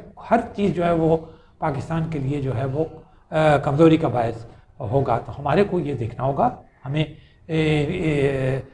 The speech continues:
अपने आप को इकोनॉमिकली मजबूत करना है। इसके लिए अगर हमें कोई डैमेज कंट्रोल करना पड़ता है अमेरिका के साथ ताल्लुकात के अंदर, तो वो हमें देखना चाहिए कि हम किस तरह करें।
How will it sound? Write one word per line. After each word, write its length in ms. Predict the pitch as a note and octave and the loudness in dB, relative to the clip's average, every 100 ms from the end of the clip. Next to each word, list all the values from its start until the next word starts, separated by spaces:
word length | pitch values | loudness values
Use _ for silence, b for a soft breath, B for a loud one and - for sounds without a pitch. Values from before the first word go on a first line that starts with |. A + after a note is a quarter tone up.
| - | -10
अपने 200 | C#3 F3+ | -6 0
आप 160 | D#3 D#3 | 0 2
को 80 | D#3+ | -2
इकोनॉमिकली 480 | B2+ B2+ D3+ F#3 G3 | -2 -2 0 0 0
मजबूत 380 | F3+ F#3+ G3+ | 0 0 0
करना 200 | G3 F#3+ | 0 2
है। 180 | A#3+ - | 0 0
इसके 260 | - - C4+ | -10 0 4
लिए 400 | A#3 B3 B3 - B B B - | 8 6 4 -2 B B B -2
अगर 220 | D#3+ B3 | 4 6
हमें 280 | E3 A3 A3 | 6 2 0
कोई 140 | A3 | 0
डैमेज 340 | C#3+ D3 G#3+ G#3+ | 2 0 0 -2
कंट्रोल 320 | G3 F#3+ G3 | -4 0 0
करना 240 | G3 F#3 | 0 -2
पड़ता 300 | F3+ G3+ G3 | 0 0 2
है 220 | G3 F#3+ B B - | 4 4 B B -8
अमेरिका 320 | D#3 D#3+ G3+ | 2 4 4
के 100 | F3+ | 2
साथ 160 | F#3 F#3 | 0 0
ताल्लुकात 500 | F#3 D#3+ E3 F3 E3+ | 0 -2 2 2 2
के 80 | F3 | -2
अंदर, 200 | E3+ G3 | -2 -2
तो 220 | - D#3 | -2 -4
वो 200 | C3 F3 | 2 2
हमें 380 | D3 E3+ E3 - B - | 2 0 0 -4 B -8
देखना 240 | C#3+ C#3 F#3+ | -4 2 4
चाहिए 200 | G3+ G#3 | 6 4
कि 80 | G3 | 4
हम 100 | G3 | 0
किस 200 | C4+ - | 0 2
तरह 160 | G#3+ | 2
करें। 320 | G3 A2+ F#2+ | 2 -2 -6